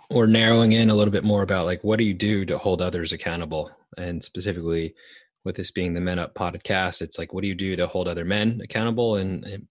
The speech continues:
but also just other leaders? And so I wanna kick us off here and, and share a quote. <laughs> Surprise, surprise, where the resource comes from. It's Doctor Brene Brown, but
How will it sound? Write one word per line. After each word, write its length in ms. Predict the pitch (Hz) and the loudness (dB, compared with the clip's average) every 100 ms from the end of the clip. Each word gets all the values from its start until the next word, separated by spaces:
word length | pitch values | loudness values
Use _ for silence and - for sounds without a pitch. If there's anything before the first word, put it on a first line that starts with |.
| - | -10
but 100 | 87 | -4
also 500 | 101 - 120 113 104 | -4 0 0 0 -2
just 300 | 101 - - | -4 -8 -8
other 260 | 92 107 85 | -6 -4 -4
leaders? 640 | 76 85 71 - - - _ _ _ _ _ _ _ | -6 -8 -8 -6 -8 -8 _ _ _ _ _ _ _
And 140 | 101 95 | -8 -2
so 200 | 107 101 | 2 2
I 100 | 104 | 2
wanna 360 | 117 120 113 | 2 2 2
kick 280 | 104 - 117 | 0 -4 -4
us 120 | 113 | 0
off 220 | 113 110 - | 0 0 0
here 260 | 110 110 | 0 2
and, 240 | 104 95 98 | 0 -2 -6
and 220 | 92 - - | -10 -10 -8
share 260 | - 117 98 | -4 -2 -2
a 60 | |
quote. 360 | - 131 147 - _ _ _ _ _ _ _ _ _ _ _ - | 2 4 4 2 _ _ _ _ _ _ _ _ _ _ _ -12
<laughs> 140 | - | -8
Surprise, 640 | - - 123 - 123 107 - | -2 0 0 0 0 0 -2
surprise, 400 | - 127 123 113 | 0 2 2 0
where 100 | 107 | 0
the 80 | |
resource 360 | 110 113 95 90 | -2 -2 -4 -4
comes 280 | 131 143 143 | -4 -4 -2
from. 240 | 139 135 | 0 0
It's 140 | 127 - | -2 -6
Doctor 320 | 90 98 87 | -10 -8 -10
Brene 260 | 90 90 | -8 -8
Brown, 320 | 90 98 101 95 | -6 -6 -6 -4
but 320 | 92 87 | -6 -6